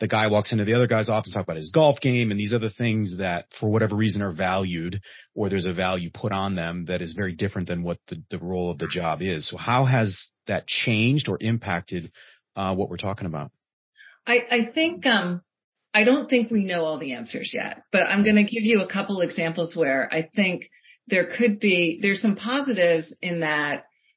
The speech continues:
Speaker 2: um, y-, you know, everybody, everybody is more on the same playing field, right? You've got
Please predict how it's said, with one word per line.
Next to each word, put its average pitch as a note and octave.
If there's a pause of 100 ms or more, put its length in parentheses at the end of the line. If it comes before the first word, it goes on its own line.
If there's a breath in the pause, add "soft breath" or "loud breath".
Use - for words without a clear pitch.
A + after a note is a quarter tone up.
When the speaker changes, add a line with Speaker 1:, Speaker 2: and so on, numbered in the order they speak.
(120)
Speaker 2:
um, C3+ (800)
y-, -
you G3+
know, F#3
everybody, F#3
everybody G#3
is F#3
more E3+
on D#3+
the D3
same C#3+
playing A#2
field, -
right? D#3+
You've F#3
got F#3